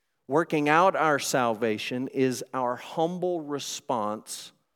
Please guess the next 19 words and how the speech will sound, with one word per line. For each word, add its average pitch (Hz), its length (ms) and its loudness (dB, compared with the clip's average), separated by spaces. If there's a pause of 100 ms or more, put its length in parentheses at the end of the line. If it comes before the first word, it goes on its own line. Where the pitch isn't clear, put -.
(480)
to 131 100 -8
God's 113 400 -2
grace. - 640 -12 (1200)
Anything 208 540 4
we 196 160 4
do 151 380 4
in 143 140 4
this 147 160 2
category 147 640 2
of 120 140 0
working 156 580 0
out 151 180 2
our 143 120 2
salvation 123 840 -2 (340)
is 143 280 2 (200)
only 160 800 2
a 135 160 2
humble 190 760 -2
response 123 1080 -6